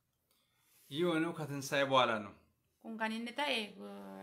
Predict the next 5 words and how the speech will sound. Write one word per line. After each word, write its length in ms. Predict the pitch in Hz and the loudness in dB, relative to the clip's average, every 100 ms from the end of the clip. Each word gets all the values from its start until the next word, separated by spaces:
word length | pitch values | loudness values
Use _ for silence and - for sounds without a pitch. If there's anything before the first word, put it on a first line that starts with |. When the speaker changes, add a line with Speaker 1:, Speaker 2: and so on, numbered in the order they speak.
| 196 | -14
Speaker 2:
du'aa 280 | 185 214 208 | -2 0 2
ka'uu 240 | 208 233 233 | 2 0 0
booddee. 440 | 220 233 196 214 208 - _ - _ - | -2 -4 -4 -8 -8 -14 _ -20 _ -10
Speaker 1:
ትልቁ 400 | 175 180 185 185 190 208 - - _ _ _ _ _ _ _ _ _ - | -4 -2 0 2 2 2 -4 -20 _ _ _ _ _ _ _ _ _ -4
ከሞተ፣ 540 | 151 147 156 175 | -2 0 -2 -2